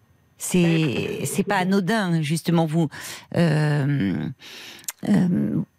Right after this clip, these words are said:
Speaker 1: l'ambivalence, elle est quand il se manifeste. Et au fond, euh...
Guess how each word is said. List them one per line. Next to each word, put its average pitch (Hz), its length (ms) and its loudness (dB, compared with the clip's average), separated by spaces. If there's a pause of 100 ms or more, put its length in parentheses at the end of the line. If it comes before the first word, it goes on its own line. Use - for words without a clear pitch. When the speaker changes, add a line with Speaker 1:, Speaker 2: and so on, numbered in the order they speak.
(500)
Speaker 1:
l'ambivalence, 202 920 2
elle 180 120 0
est 202 80 0
quand - 280 -2
il 190 60 0
se - 140 -4
manifeste. 175 960 0
Et 151 100 0
au 160 60 2
fond, 196 420 0
euh... 147 200 0